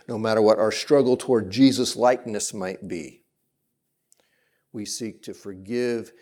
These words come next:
and be generous with mercy toward each other. We're to be ministers of God's grace to one another, loving one another, forgiving one another, caring for one another,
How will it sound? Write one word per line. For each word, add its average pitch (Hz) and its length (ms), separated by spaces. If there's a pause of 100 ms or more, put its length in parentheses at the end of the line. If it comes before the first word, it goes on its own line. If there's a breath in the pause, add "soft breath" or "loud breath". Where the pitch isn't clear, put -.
(600 soft breath)
and 104 280
be 101 200 (140)
generous 107 920 (460)
with 95 260
mercy 95 480
toward 85 340
each - 240
other. 90 280 (1800)
We're 107 140
to 107 60
be 107 120
ministers 113 640
of 92 100
God's 95 260
grace 85 540
to 92 140
one 82 120
another, 78 520 (220)
loving 107 460
one 104 140
another, 98 340
forgiving 104 680
one 104 180
another, 101 400
caring 120 500
for 110 160
one 107 160
another, 98 560